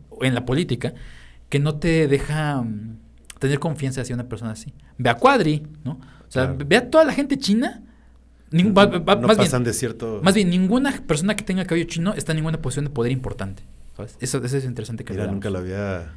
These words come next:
Speaker 1: Y checa a partir de ahorita todos, uno que otro, uno que
Speaker 2: Ya,
Speaker 1: otro.
Speaker 2: ya me instalaste ahí un, una tarea.
Speaker 1: <laughs>
Speaker 2: Sí.
Speaker 1: Sí, uno que otro, pero ahí en fuera casi nadie, güey. ¿Qué
Speaker 2: Órale.
Speaker 1: pasa? Ahorita que va para jefa de gobierno,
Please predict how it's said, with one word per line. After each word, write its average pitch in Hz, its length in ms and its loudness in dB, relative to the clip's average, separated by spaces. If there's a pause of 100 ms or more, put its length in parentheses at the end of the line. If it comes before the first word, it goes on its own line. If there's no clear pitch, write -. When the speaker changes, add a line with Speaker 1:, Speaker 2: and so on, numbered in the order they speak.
Speaker 1:
Y 117 80 -6
checa 156 220 0
a 156 40 -6
partir 135 200 2
de 151 40 4
ahorita 139 180 -2
todos, 143 520 2 (460)
uno 285 580 4
que 160 100 2
otro, 185 580 2
uno 247 420 2
que - 80 -2
Speaker 2:
Ya, 147 80 4
Speaker 1:
otro. 160 80 2
Speaker 2:
ya 131 80 4
me 127 100 2
instalaste 123 540 0
ahí 117 200 -6
un, 113 280 -10 (340)
una - 240 10
tarea. 113 240 2 (300)
Speaker 1:
<laughs> 220 280 10
Speaker 2:
Sí. 127 180 -4
Speaker 1:
Sí, - 120 4
uno 269 320 6
que - 100 -2
otro, 208 220 0 (240)
pero 143 140 2
ahí 220 80 6
en - 60 2
fuera 233 280 0 (140)
casi - 300 -4
nadie, 131 400 -8
güey. - 100 -14 (380)
¿Qué 170 80 4
Speaker 2:
Órale. - 80 -2
Speaker 1:
pasa? 139 400 2 (180)
Ahorita 131 260 -2
que - 80 -4
va 117 100 0
para 110 180 4
jefa 104 180 -2
de 131 40 2
gobierno, 147 360 2